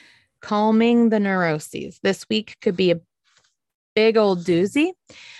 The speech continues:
Um, and so we just have to remember a few things. So a few mental housekeeping notes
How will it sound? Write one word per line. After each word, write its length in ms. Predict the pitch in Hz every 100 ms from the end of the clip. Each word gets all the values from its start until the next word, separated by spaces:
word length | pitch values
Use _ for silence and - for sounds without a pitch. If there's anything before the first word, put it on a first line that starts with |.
| - -
Um, 500 | 202 196 185 - -
and 220 | - 196 185
so 180 | 196
we 140 | 190 190
just 400 | - 180 180 -
have 360 | - 202 - -
to 600 | 240 233 240 240 247 240 _ _ _ _ _ _ _ - _ _ - - - - - 233
remember 500 | 262 254 254 294 330
a 120 | 269
few 220 | - 254
things. 400 | - 175 147 -
So 140 | - 180
a 120 | 196
few 320 | - 247 294
mental 460 | 277 220 226 240 226
housekeeping 760 | 190 185 - - 180 185 175
notes 480 | 170 - - - -